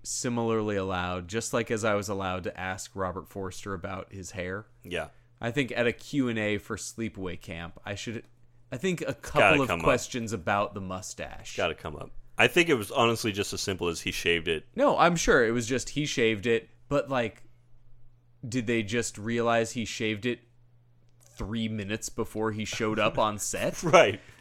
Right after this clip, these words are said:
Speaker 1: Like, he had to have told them that.
Speaker 2: Because this movie, I've said three or four times now, has impeccable makeup.
Speaker 1: The makeup is incredible.
Speaker 2: On these dead bodies.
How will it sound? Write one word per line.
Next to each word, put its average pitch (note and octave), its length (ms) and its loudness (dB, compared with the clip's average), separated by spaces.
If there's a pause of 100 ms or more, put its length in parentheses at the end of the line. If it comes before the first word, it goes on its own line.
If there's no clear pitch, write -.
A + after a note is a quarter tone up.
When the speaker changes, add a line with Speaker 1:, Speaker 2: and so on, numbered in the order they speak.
(180)
Speaker 1:
Like, D3 460 8
he D#3 320 2
had D#3 300 6
to C3+ 100 4
have A2+ 140 -2
told G3+ 380 6
them G2 460 -6
that. F#2+ 520 -4 (240)
Speaker 2:
Because G#3+ 420 6
this G3 240 4
movie, F#3 520 4 (380)
I've C#3 160 8
said D3 280 4
three D#3+ 180 0
or D3 60 2
four C3 160 2
times E3 320 -2
now, G#2 140 2
has A#2+ 200 0
impeccable A#2+ 720 0
makeup. A2+ 500 -2
Speaker 1:
The C#3+ 80 2
makeup G#3 380 2
is C#3+ 100 0
incredible. C#3+ 640 0
Speaker 2:
On D3 180 8
these C3+ 200 6
dead C3+ 240 8
bodies. C3+ 540 6